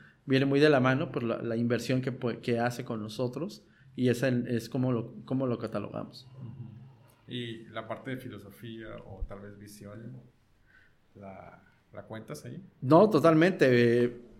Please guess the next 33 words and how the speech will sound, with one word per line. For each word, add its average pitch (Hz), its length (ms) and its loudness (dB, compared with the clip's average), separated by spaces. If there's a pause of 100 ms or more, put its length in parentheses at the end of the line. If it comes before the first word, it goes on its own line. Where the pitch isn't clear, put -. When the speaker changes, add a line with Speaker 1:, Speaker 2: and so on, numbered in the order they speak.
(120)
Speaker 1:
mira, 175 200 10
para 175 140 10
nosotros, 196 800 2 (480)
eh, 120 840 4
una 156 140 4
empresa, 175 600 2
y 110 340 -2
diría 117 500 0
un 117 360 -6
gran, 117 320 -2
un, 117 340 -4
uno 135 180 0
de 139 80 2
los 107 320 -4
ahorita 113 320 -4
pensadores 120 600 -2 (240)
fuertes 123 420 -2
de, 107 440 -2 (640)
de 110 220 -2
negocios, 123 720 -2
de 110 300 -10
Simon 123 480 -2
Sinek, 135 340 -2 (360)
Speaker 2:
Ujú. 123 120 -14
Speaker 1:
eh, 110 460 -2
de, 120 80 0
habla 127 300 2
de 123 100 2
su 110 120 -6
teoría 120 260 0
del 123 100 2
círculo 123 400 0
dorado, 113 520 -2